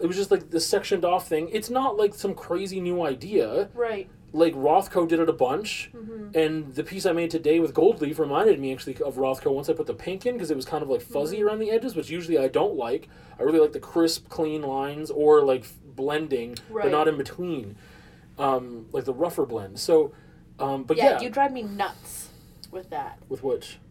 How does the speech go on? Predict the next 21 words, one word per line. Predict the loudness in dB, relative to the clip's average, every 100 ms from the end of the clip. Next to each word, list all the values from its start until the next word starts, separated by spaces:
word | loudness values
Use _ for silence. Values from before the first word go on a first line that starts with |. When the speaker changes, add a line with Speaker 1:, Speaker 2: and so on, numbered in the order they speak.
| -8 -4
Speaker 2:
That's | -4 -6
one | -6 -4
thing, | -4 -6
how | -4
you | -6 -4
like | -6 -4
it | -6
very, | -6 -8 -8 -8
like, | -10 -10 -12
you | -10
like | -8 -6
it, | -8
like, | -8 -14 -20 -20 -20 -20 -20 -12
like | -10 -10
a |
brushstroke | 2 4 4 -2 -2 -2 -4
blend, | -2 0 0 -6 -14 -12
or | -12
just | -10 -10
a | -8
very | -6 -8